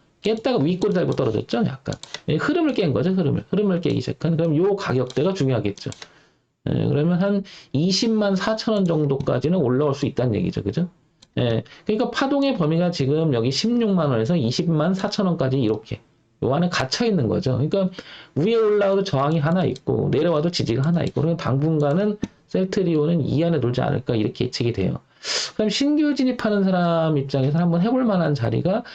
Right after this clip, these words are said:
십육만 원이라고 하는 기준을 잡고 여기가 깨져버리면 흐름이 올라갔던 자리, 그 다음에 지지와 저항, 예, 뭐죠? 매물이 되면서 저항이 될 수가 있죠. 거기 밑으로 놀게 되면. 그러니까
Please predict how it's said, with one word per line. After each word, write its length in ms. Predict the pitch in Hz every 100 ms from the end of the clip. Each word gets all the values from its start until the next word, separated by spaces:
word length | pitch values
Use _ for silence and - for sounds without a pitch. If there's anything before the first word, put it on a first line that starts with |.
| - -
십육만 640 | - 269 277 262 240 202
원이라고 400 | 185 165 143 127
하는 160 | 120 123
기준을 360 | - 127 170
잡고 420 | 170 - - 98 104
여기가 280 | 120 175 190
깨져버리면 720 | 220 254 247 143 127 147 127
흐름이 420 | - 254 277 254
올라갔던 600 | 165 131 139 127 113 120
자리, 240 | 110 98 104
그 80 | 120
다음에 220 | 131 147
지지와 420 | 147 131 139 120
저항, 260 | 117 175 208 - - -
예, 200 | - 123 113
뭐죠? 420 | 120 113 214 294 - -
매물이 480 | - 131 196 269 311
되면서 480 | 214 131 104 117 165
저항이 360 | - 143 220
될 100 | 208
수가 220 | 180 127 -
있죠. 180 | -
거기 160 | - 117
밑으로 300 | 135 143 131
놀게 240 | 104 101
되면. 360 | 95 92 160 214 - - -
그러니까 320 | 185 208